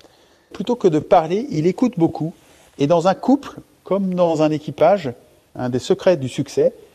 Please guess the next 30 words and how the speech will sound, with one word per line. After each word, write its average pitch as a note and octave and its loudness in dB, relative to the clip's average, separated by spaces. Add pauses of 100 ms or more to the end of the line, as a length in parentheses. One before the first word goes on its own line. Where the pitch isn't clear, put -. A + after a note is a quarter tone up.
c'est C#3+ 0
l'écoute. - -4 (300)
Comment F3+ 0 (440)
on D3 0
écoute F#3 -2
avant C3 4
d'agir, B2+ -2
comment D#3+ 0
on D3+ 0
écoute E3+ -4
avant C3+ 2
de A#2 -10
comprendre, D3 -4
comment E3 0
on D#3+ -2
écoute E3+ -6 (340)
avant C3+ 2
de, C3 -2
finalement, C3 0
de B2 2
prendre B2 -4
une A#2+ -8
décision B2+ -2
ensemble. C3+ -4 (280)
Et B2 -2
Thomas, D3 2
il A#2+ -4
m'a A#2 2
appris - -4
ça. - -10